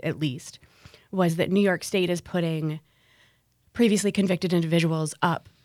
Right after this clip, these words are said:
first to speed along the process of contributing to the communities that have been underserved and over,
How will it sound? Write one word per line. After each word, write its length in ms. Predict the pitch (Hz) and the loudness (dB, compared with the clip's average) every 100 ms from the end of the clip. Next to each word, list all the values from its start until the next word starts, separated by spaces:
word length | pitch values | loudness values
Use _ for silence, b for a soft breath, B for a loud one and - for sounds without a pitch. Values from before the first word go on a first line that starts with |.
| _ _ | _ _
first 640 | - - 185 233 - - - | -6 -2 0 0 -6 -8 -8
to 240 | - 190 | -2 0
speed 480 | 165 - - 202 208 - | 0 -4 0 2 2 0
along 360 | 185 185 175 | 2 2 0
the 80 | 175 | -4
process 760 | - 180 165 - 196 208 220 - | -2 0 0 -4 -6 -6 -10 -2
of 220 | 190 170 | 0 0
contributing 840 | - 185 - 190 170 180 185 190 202 | 0 -2 0 0 0 0 -2 -2 -4
to 140 | - | -2
the 120 | 180 185 | -2 -2
communities 680 | 185 175 175 170 185 196 185 | -2 0 0 0 -4 -4 -4
that 160 | 180 | -4
have 300 | 165 185 170 | -2 -2 -2
been 140 | 170 165 | -4 -4
underserved 1000 | 165 160 165 - - 156 165 180 185 - _ _ _ | -4 -4 -4 -4 -4 -6 -6 -8 -14 -20 _ _ _
and 400 | - 156 156 147 - | -8 -6 -4 -6 -6
over, 580 | 165 147 143 139 175 | -6 -6 -8 -12 -14